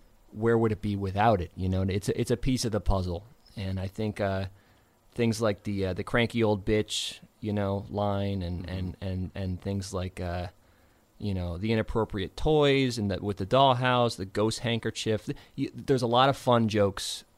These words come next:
Speaker 1: in the f-, in this. It's kind of like people love the look back stuff. They love, um, they love Chandler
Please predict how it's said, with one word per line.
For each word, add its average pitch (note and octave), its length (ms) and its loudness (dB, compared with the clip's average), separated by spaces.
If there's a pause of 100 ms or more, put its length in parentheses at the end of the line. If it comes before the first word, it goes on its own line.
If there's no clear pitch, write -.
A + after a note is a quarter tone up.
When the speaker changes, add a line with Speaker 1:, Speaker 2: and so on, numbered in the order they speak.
(100)
Speaker 1:
in G2+ 160 0
the G2 60 -2
f-, - 180 -10
in G#2 220 0
this. F#2+ 280 -2
It's - 180 -8
kind B2 220 2
of A2 80 0
like G#2+ 320 2 (640)
people E3+ 320 6
love C#3 240 4
the A#2 80 4
look A2+ 260 2
back D3 300 2
stuff. D#3 480 -2
They G#2 100 0
love, G#2 380 -2
um, G2 420 -4
they G#2+ 100 -4
love G2 240 -4
Chandler G#2+ 760 2